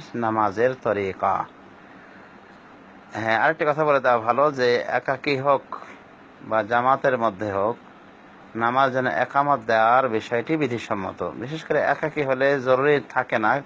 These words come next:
তারপরও সুন্নাহ একামত দেওয়া, অর্থাৎ সালাতের একামত দি-, দিবে।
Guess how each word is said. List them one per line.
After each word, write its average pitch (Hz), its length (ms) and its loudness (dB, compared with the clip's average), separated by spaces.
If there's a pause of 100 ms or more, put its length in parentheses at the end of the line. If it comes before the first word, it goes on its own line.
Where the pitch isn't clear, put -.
তারপরও 127 380 0
সুন্নাহ 123 420 0 (1200)
একামত 135 400 0
দেওয়া, 95 240 2
অর্থাৎ 110 320 -2 (2000)
সালাতের 123 460 2
একামত 120 420 0
দি-, 98 400 -6
দিবে। 95 320 0